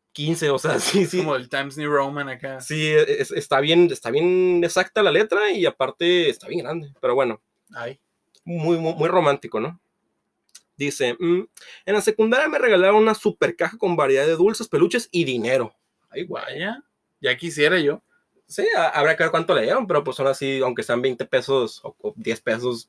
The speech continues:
Speaker 1: pues, agradece,
Speaker 2: Algo
Speaker 1: ¿no?
Speaker 2: es algo.
Speaker 1: Algo es
Speaker 2: Billete,
Speaker 1: algo.
Speaker 2: aunque sea un billete de veinte.
Speaker 1: Ok. Una cobija de twenty one Pilots. <laughs> Creo que, creo que
Speaker 2: Ah,
Speaker 1: sabemos de qué
Speaker 2: pues, espero que haya estado calentita la cobija,
Speaker 1: Sí,
Speaker 2: es lo
Speaker 1: eh.
Speaker 2: único que voy a decir.
Speaker 1: Sí, espero que mínimo se haya tapado alguna vez con ella y no la tenga ahí nomás de adorno.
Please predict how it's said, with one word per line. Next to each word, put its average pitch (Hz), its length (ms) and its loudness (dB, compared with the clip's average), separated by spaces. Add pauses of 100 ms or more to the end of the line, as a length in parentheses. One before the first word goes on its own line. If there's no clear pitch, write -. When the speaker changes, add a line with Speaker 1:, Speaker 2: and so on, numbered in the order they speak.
(140)
Speaker 1:
pues, - 160 -14
agradece, 101 280 -2
Speaker 2:
Algo 143 180 2
Speaker 1:
¿no? - 40 6
Speaker 2:
es - 100 -2
algo. 139 400 2
Speaker 1:
Algo 117 160 2
es 147 60 4
Speaker 2:
Billete, 147 160 2
Speaker 1:
algo. 147 100 4
Speaker 2:
aunque 139 160 -2
sea 139 120 0
un 156 320 0
billete 160 320 2
de 165 60 6
veinte. 139 440 -4 (480)
Speaker 1:
Ok. 127 220 -4 (840)
Una 170 300 6
cobija 180 360 6
de 196 60 6
twenty 175 240 6
one 170 240 6
Pilots. 202 480 4 (100)
<laughs> 320 840 -12
Creo 175 260 4
que, 180 160 4
creo 175 180 2
que 175 140 4
Speaker 2:
Ah, 170 40 2
Speaker 1:
sabemos 170 380 0
de 196 200 4
qué 170 120 -2
Speaker 2:
pues, 233 720 4
espero 254 460 0
que 233 100 0
haya 240 120 4
estado 247 240 -2
calentita 185 420 -4
la 196 100 0
cobija, 147 440 -4
Speaker 1:
Sí, 170 100 2
Speaker 2:
es 208 80 6
lo 202 60 8
Speaker 1:
eh. - 20 4
Speaker 2:
único 196 200 0
que 170 60 -2
voy 156 180 2
a 180 40 2
decir. 156 400 0 (480)
Speaker 1:
Sí, 190 140 0
espero 175 340 -2
que 139 300 0
mínimo 139 300 -6
se 135 120 -8
haya 139 80 -8
tapado - 220 -12
alguna 131 240 -4
vez 151 200 -2
con - 180 -2
ella 143 240 0
y 131 80 -2
no 131 100 -2
la 131 140 -4
tenga 127 200 -6
ahí 120 80 -4
nomás 117 220 -8
de 110 60 -6
adorno. 101 300 -10